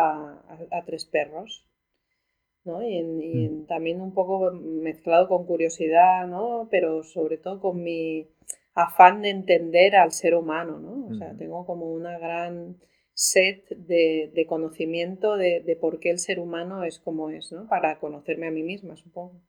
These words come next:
Speaker 2: Ujú.
Speaker 1: Entonces, esa, esa mujer es una mujer que va vestida así como de estar por casa, ¿no? Una mujer ya mayor,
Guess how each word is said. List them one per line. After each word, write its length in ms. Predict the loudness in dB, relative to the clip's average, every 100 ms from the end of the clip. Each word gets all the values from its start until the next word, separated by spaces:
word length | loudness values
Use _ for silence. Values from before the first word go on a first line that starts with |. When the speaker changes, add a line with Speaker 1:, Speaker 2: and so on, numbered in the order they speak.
| _ -14
Speaker 2:
Ujú. 320 | -12 -10 -12 -14 _ _
Speaker 1:
Entonces, 200 | 6 6 8
esa, 240 | 8 8
esa 240 | -2 -2 4
mujer 280 | 4 6 4
es 100 | 4
una 200 | 2 2
mujer 340 | 0 -2 -2
que 120 | 0
va 120 | 0
vestida 480 | 0 -4 -6 0 4
así 320 | 4 2 -10
como 600 | -4 -2 0 0 0 -2 -2
de 80 |
estar 320 | -4 0 0 2
por 180 | -2 0
casa, 360 | -2 -2 -8
¿no? 180 | -8 -14
Una 160 | -12 -14
mujer 320 | -12 -14 -10
ya 160 | -10
mayor, 540 | -10 -4 0 0 -2